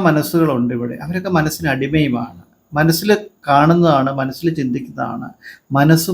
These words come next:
പറയുന്നതാണെന്ന് ശരിയെന്ന് കരുതുന്ന ഒരുപാട് പേരുണ്ട്. പാടില്ല, അതൊന്നുമല്ല ശരി. മനസ്സ് പലതും പറയും. എന്താണ് ഈ മനസ്സ്? എവിടെയാണ് ഈ മനസ്സ്? നമ്മളൊന്ന് അന്വേഷിച്ചാൽ ഒരു മായാവിയെ പോലെ ഒരു കള്ളച്ചിരിയോടെ ഈ മനസ്സങ്ങ് മാഞ്ഞു പോകും.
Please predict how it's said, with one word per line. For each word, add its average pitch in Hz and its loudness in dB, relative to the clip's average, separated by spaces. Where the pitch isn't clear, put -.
പറയുന്നതാണെന്ന് 151 2
ശരിയെന്ന് 185 4
കരുതുന്ന 147 0
ഒരുപാട് 113 -4
പേരുണ്ട്. - -20
പാടില്ല, - -4
അതൊന്നുമല്ല 180 0
ശരി. - -10
മനസ്സ് 160 2
പലതും 135 2
പറയും. 113 -4
എന്താണ് 143 2
ഈ 110 -2
മനസ്സ്? - -12
എവിടെയാണ് 131 0
ഈ - -8
മനസ്സ്? - -12
നമ്മളൊന്ന് 160 0
അന്വേഷിച്ചാൽ 147 0
ഒരു 156 4
മായാവിയെ 156 4
പോലെ 120 0
ഒരു 135 -8
കള്ളച്ചിരിയോടെ 123 0
ഈ - 0
മനസ്സങ്ങ് 113 -4
മാഞ്ഞു 107 -10
പോകും. - -20